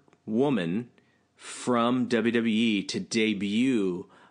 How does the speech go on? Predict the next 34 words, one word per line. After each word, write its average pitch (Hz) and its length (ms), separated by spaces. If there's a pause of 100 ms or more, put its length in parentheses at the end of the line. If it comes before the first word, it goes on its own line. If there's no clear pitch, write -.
(140)
on 101 220
your 95 200
very 113 420
first 107 600
All 104 200
Elite 101 420
show 80 520 (420)
to 123 120
do 120 300
what 113 140
you 104 180
just 110 280
said, 104 260
which 98 220
is 101 120
to 107 160
pull 117 840 (160)
an 113 140
audience, 104 800 (460)
uh, 98 340
who 110 180
may 107 240
not 110 220
be 104 140
familiar 107 400
with 98 160
their 95 100
product, 165 540
but 92 100
may 107 160
be 101 140
familiar 101 540
with 92 400
the 92 360